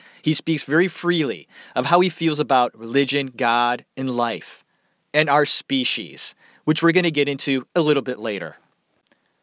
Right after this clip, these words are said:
The grade school that George attended was called Corpus Christi. Then he went on to another school called Cardinal Hayes. I guess his brother George went there? Wait a minute. I wrote that wrong.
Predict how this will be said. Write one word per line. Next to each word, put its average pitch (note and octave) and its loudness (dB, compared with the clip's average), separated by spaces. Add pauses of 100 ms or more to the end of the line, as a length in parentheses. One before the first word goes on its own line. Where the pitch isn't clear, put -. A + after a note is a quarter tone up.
(220)
The D#3+ 4
grade F#3 0
school A#3 0
that F#3+ 0
George E3 0
attended E3+ 0
was D3 -4
called D3 2
Corpus G#3 2
Christi. - -4 (680)
Then E3 4
he A#3 0
went A#3 2
on D#3 0
to G3 -4
another F3+ 2
school A2 -6
called B2 0 (360)
Cardinal F#3+ 2
Hayes. D3 -2 (600)
I C3+ 0
guess D3+ 4
his D#3+ -4
brother D3+ 2
George C#3+ 0
went F3+ -4
there? G#3 4 (640)
Wait D#3+ 4
a B2+ -2
minute. D#2+ -16 (540)
I D3+ 4
wrote E3 4
that E3+ 4
wrong. D3 0